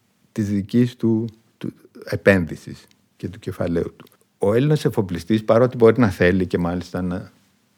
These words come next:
συνεισφέρει με δωρεές στην εκπαίδευση και στην υγεία στην Ελλάδα, το έχουμε αυτό συγκεκριμένα,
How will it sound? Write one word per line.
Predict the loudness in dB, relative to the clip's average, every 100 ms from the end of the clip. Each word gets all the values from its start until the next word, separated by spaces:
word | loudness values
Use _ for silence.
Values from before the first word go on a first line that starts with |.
| _ -20
συνεισφέρει | -8 0 0 0 -4 -2 0 2 0 0
με | -2
δωρεές | -2 -2 0 -2 -2 -2 -6 -14 -20 -20
στην | -20 -14 -6 -6 -6
εκπαίδευση | -10 -8 -6 -4 -6 -8 -10
και | 0 0
στην | 0 0
υγεία | 0 0 -2 -4 -8 _ _ _ _
στην | -20 -10 -8
Ελλάδα, | -4 -4 -4 -4 -6 -6 _ _ _ _ _ _ _ -20 _ _
το | -2
έχουμε | -2 -6 -10
αυτό | -10 -12 -12 _
συγκεκριμένα, | -14 -12 -10 -8 -8 -8 -4 -4